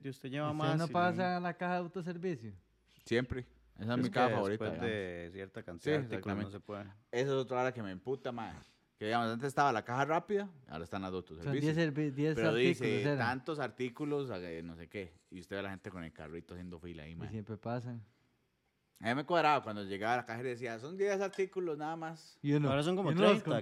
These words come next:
Speaker 1: en
Speaker 2: contaba.
Speaker 1: Maxi Palí son treinta, creo.
Speaker 3: Pero en autoservicio.
Speaker 1: Ajá.
Speaker 3: Ujú, ujú.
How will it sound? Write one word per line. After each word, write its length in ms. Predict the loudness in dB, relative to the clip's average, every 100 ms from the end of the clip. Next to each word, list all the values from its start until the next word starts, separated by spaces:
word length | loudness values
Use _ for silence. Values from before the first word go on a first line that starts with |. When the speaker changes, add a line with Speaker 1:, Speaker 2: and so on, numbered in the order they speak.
| 8
Speaker 1:
en 60 |
Speaker 2:
contaba. 120 | 8 8
Speaker 1:
Maxi 160 | 2 -2
Palí 220 | -4 -2
son 140 | -2
treinta, 360 | -2 -4 -4 -8
creo. 400 | -6 -4 -4 -8 -14 _
Speaker 3:
Pero 160 | -2 2
en 60 |
autoservicio. 800 | 2 0 -2 -4 -2 -2 -2 -6 -14
Speaker 1:
Ajá. 300 | -12 -8 -8
Speaker 3:
Ujú, 220 | -8 -12
ujú. 460 | -16 -14 -16 -18 -20